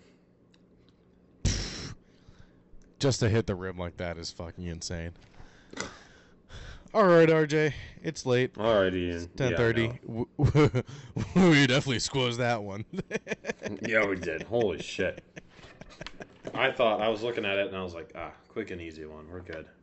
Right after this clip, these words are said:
Speaker 2: No, no, no.
Speaker 1: <laughs> Uh, uh, uh. Uh, uh, uh.
Speaker 2: Uh, uh, uh. <laughs> Double,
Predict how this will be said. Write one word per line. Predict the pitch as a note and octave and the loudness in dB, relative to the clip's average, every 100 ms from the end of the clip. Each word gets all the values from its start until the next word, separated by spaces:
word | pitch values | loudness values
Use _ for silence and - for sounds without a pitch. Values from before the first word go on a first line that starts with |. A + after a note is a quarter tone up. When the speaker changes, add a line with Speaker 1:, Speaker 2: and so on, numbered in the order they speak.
| _ - _ _ - - - - - | _ -20 _ _ -20 -16 -12 -10 -6
Speaker 2:
No, | C4 - F#3 | -6 -4 -6
no, | |
no. | G3+ C4 C4+ G#2+ A4+ - | -6 -4 -4 -6 -8 -10
Speaker 1:
<laughs> | - C5 - - - - _ _ - - - | -12 -14 -14 -16 -18 -20 _ _ -20 -20 -10
Uh, | A2+ - | -8 -6
uh, | C#3+ - | -8 -6
uh. | F#3 D3+ D3+ _ _ | -6 -6 -10 _ _
Uh, | B2 | -10
uh, | A#2+ | -8
uh. | C#3+ | -8
Speaker 2:
Uh, | D3+ E3+ F3 D3 - | -8 -6 -8 -8 -10
uh, | G#3 | -10
uh. | A3+ C3+ C3+ F#2 - - D3+ - C3 | -12 -16 -16 -18 -20 -18 -14 -14 -14
<laughs> | - | -10
Double, | - B2+ A2 G#2 | -4 -4 -4 -8